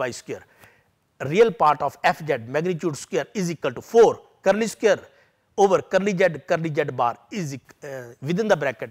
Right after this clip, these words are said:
one by four, within the bracket this term। ओके, one over four F Z square, F Z bar square, टू एफ़ ज़ेड, एफ़ ज़ेड बार।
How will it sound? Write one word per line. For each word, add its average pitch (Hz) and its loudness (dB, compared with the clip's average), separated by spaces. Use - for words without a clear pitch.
one 170 -2
by 180 4
four, - -8
within 170 -4
the 202 4
bracket 160 -2
this 160 -4
term। 98 -14
ओके, 214 -4
one 175 2
over 202 0
four 165 -2
F 185 2
Z 175 0
square, 139 -8
F 180 2
Z 170 -2
bar 143 2
square, - -18
टू 214 -6
एफ़ 156 -10
ज़ेड, 139 -8
एफ़ 131 -8
ज़ेड 107 -14
बार। - -20